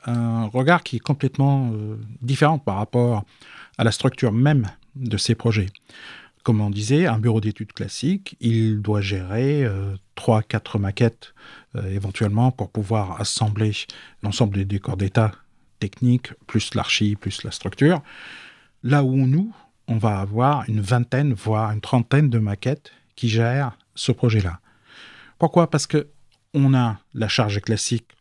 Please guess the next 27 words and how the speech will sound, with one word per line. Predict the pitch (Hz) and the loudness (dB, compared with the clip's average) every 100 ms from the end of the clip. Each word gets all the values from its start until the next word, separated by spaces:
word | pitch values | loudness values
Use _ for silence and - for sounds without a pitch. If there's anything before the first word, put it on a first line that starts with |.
| 131 | -10
de | 117 | -8
construire, | - 110 - 147 196 160 - _ - _ | -2 -2 2 2 2 0 -8 _ -20 _
mais | 135 123 160 214 - _ _ _ | 4 6 6 2 -8 _ _ _
tout | 233 233 | -4 -2
cet | - 160 | -4 -2
aspect | 139 - - 135 120 - - _ _ _ _ | -2 -4 0 2 2 -2 -16 _ _ _ _
féerique | - - 123 123 156 - - _ _ _ - | -4 2 4 4 2 0 -16 _ _ _ 0
qui | 147 | 2
fait | - - 180 147 - | 2 2 2 2 -6
la | 101 | -4
magie | 104 104 107 | -2 -2 -4
de | 101 90 | -6 -10
ces | 92 - 104 | -6 -4 -2
attractions, | 104 107 - 151 180 - - - - | -2 -4 -2 2 2 -2 -18 -18 -6
en | 113 | -2
réalité, | 107 107 98 151 | 0 0 0 -2
qui | 185 127 | 0 0
doit | 107 | 0
être | 123 - 120 | 0 -2 -2
géré | 101 98 135 - | -2 -2 -4 0
aussi | 151 143 - 147 - _ _ _ _ | 0 0 -2 -4 -6 _ _ _ _
techniquement. | 147 180 165 127 117 - - - - | 2 2 4 2 0 -8 -20 -20 -4
Ce | 127 | -4
qui | - 117 | 0 2
veut | 117 | 2
dire | 117 113 | 2 0
que | - 110 | 0 -2